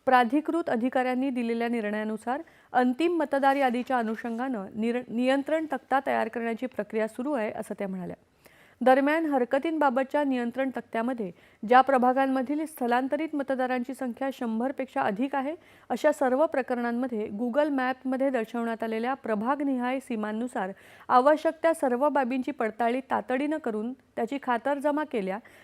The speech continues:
त्याबाबतचं प्रमाणपत्र आणि छायाचित्र सादर करण्याचे निर्देश सर्व परिमंडळीय सहआयुक्त आणि उपायुक्तांना दिलेत, अशी माहिती देखील डॉक्टर जोशी यांनी दिली. दुबार नावांबाबत गृहभेटीकरता निर्धारित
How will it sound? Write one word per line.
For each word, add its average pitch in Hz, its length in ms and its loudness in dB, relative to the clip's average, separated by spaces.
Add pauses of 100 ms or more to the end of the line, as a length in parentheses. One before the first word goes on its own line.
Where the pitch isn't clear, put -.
(120)
त्याबाबतचं 294 580 8
प्रमाणपत्र 254 640 -2
आणि 277 320 -2
छायाचित्र 254 500 -2
सादर 233 360 -4
करण्याचे 226 460 -4
निर्देश 226 460 -4 (360)
सर्व 285 300 6 (100)
परिमंडळीय 294 680 2 (120)
सहआयुक्त 247 580 -2
आणि 277 180 -2
उपायुक्तांना 247 640 -2
दिलेत, 226 380 -4
अशी 220 220 -6
माहिती 233 320 -4
देखील 285 360 -6
डॉक्टर 254 240 -6
जोशी 220 380 -6
यांनी 190 180 -6
दिली. 165 220 -10 (800)
दुबार 269 340 8
नावांबाबत 285 760 4
गृहभेटीकरता 247 840 0
निर्धारित 247 520 -2